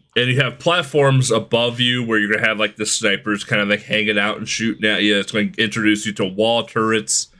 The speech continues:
So it's gonna teach you how to duck underneath bullets as they get shot at you.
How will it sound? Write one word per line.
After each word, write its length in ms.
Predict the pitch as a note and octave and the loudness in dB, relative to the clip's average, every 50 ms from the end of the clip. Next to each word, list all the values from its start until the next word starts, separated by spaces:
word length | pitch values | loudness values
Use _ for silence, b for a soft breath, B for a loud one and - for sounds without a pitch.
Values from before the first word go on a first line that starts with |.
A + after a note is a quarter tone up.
| b b b b b b b G#2 A2 | b b b b b b b -2 -2
So 160 | G#2+ - B2 | 0 0 -2
it's 100 | A2+ G#2+ | -2 0
gonna 260 | - A#2+ A2+ G#2+ G2+ | -2 0 0 0 -2
teach 260 | G#2 - A2+ A2+ G#2 - | -2 -2 -2 -2 0 0
you 100 | A#2 G#2+ | -2 0
how 80 | A2+ G#2 | 0 0
to 120 | F#2+ F2 | 0 -2
duck 360 | D2+ - - G2+ G2 G2 - G#2 | -2 0 0 0 0 0 0 -2
underneath 400 | F#2+ F#2 F#2+ F#2+ F#2 F2 - - | -2 0 -2 -4 -6 -6 -8 -6
bullets 380 | F#2 F#2 F#2+ F#2+ F#2+ - - | -4 -2 0 0 0 0 -2
as 120 | G2 F2+ F#2+ | -4 -2 -2
they 100 | F#2+ E2+ | -6 -4
get 140 | F2 - | -4 -6
shot 380 | - - - A2 F#2+ F#2 F#2+ F#2 | -4 -4 -2 0 0 2 2 2
at 120 | F#2+ F2 D2+ | 0 0 0
you. 340 | F2+ F#2 F#2 F#2 F#2+ F#2+ | -2 -2 -2 -2 -4 -6